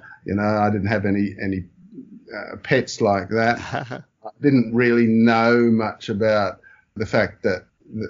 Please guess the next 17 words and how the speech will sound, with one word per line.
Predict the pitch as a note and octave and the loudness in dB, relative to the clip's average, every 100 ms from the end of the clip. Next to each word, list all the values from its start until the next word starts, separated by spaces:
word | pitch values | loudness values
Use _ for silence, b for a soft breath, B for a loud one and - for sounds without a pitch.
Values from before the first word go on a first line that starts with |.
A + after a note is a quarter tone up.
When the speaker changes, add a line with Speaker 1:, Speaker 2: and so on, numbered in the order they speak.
| - | -4
Speaker 1:
uh, | G#2+ F#2+ | -2 0
the | G#2+ | 0
lacewing | A2 A2+ A2 A#2+ G#2 G#2 G#2 - - | 4 4 2 0 2 2 0 -4 -14
makes | G2 G2+ F#2+ G2+ G2+ - G#2+ G#2+ G2+ - | -6 -4 -2 -2 -4 0 2 2 0 -6
its | F2+ - | -8 0
little | A#2 G#2 G2+ G2+ G2 F#2+ G2 | 2 4 2 0 0 -4 -6
conical | - G#2 G2 A2+ G2+ F#2 | -2 -2 -2 -2 -2 -4
hole | G2+ A2 G#2 G2+ | -4 -2 0 0
in | F#2 F#2 | -2 -2
the, | F#2 F#2 F2+ - | -2 -2 -4 -2
in | G2+ | -2
the | F#2 | 0
dust | G#2+ G#2 - | 2 0 0
underneath | G#2 G2+ G2+ G2 | 0 2 0 -2
the | E2+ | -4
house, | A#2 G#2+ G#2 - b b b b b _ | 0 0 0 -8 b b b b b _
uh, | G2+ G2 G2+ G2+ G2 G2+ | -4 0 0 -2 -4 -6